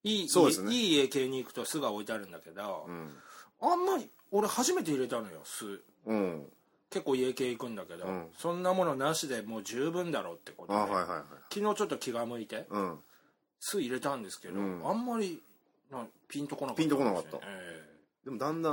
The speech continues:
Speaker 2: んね、癖になる。
Speaker 1: ハマっちゃう？
Speaker 2: ハマっちゃうと思いますよ。
Speaker 1: スーラータンメン今に流行ってんだよね。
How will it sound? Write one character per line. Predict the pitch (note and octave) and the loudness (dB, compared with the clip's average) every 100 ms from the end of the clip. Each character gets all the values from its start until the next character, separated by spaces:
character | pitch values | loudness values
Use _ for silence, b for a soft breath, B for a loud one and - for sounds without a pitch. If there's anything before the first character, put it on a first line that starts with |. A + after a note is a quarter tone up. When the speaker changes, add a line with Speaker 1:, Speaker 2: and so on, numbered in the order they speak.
| D3 | 0
Speaker 2:
ん | C#3+ C#3 | -2 -4
ね、 | C3+ E2+ - | -4 -4 -8
癖 | - A2 | -6 -2
に | |
な | G#2 | 0
る。 | |
Speaker 1:
ハ | |
マ | G#2 | -2
っ | |
ち | A2+ | -2
ゃ | |
う？ | C3 | -4
Speaker 2:
ハ | A2+ | -4
マ | G#2 | -6
っ | |
ち | - G#2 | -4 -6
ゃ | |
う | G2 | -6
と | |
思 | F#2 F2 | -8 -12
い | |
ま | E2 | -12
す | - | -16
よ。 | - - _ _ _ _ _ - | -18 -20 _ _ _ _ _ -6
Speaker 1:
ス | - | 0
ー | C3+ | 0
ラ | B2+ | 0
ー | B2+ | -2
タ | B2+ | -4
ン | B2 | -6
メ | A#2 | -6
ン | |
今 | A2+ | -8
に | A#2 | -8
流 | - B2 | -4 -4
行 | |
っ | B2 | -4
て | G#2+ | -8
ん | F#2 | -10
だ | E2 | -12
よ | |
ね。 | F#2 A2+ | -12 -14